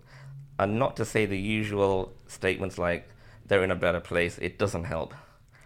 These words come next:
It really doesn't. It sounds insensitive, and it, and to be honest, i-, in my p-, situation, I would feel that way. Um, if somebody said, um, "Let me know what I can do, and I really mean it," uh,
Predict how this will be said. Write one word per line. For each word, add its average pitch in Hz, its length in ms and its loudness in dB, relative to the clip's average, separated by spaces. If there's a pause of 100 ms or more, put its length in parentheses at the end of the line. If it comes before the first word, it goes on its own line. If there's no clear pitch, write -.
(100)
It 67 140 -6
really 87 240 -2
doesn't. 85 380 -6
It 85 160 -4
sounds 95 340 0
insensitive, 87 560 -6
and 80 140 -4
it, - 100 -14 (300)
and 90 200 -6 (140)
to 90 80 -10
be 87 140 -6
honest, 85 300 -6
i-, 78 140 -6
in 87 120 -6
my 87 100 -2
p-, 85 160 -6 (300)
situation, 85 680 -6 (760)
I 90 100 2
would 90 160 -4
feel 80 160 -8
that 85 160 -8
way. 104 220 -6 (560)
Um, 87 360 0
if 101 80 -4
somebody 123 380 0
said, 92 380 0 (380)
um, 87 600 0 (1200)
"Let 101 220 2
me 107 100 0
know 92 240 4
what 92 160 -2
I 90 120 2
can 87 260 -4
do, 90 280 -2
and 87 120 -2
I 87 60 2
really 92 300 -2
mean 90 240 -2
it," 95 200 -4 (600)
uh, 90 440 4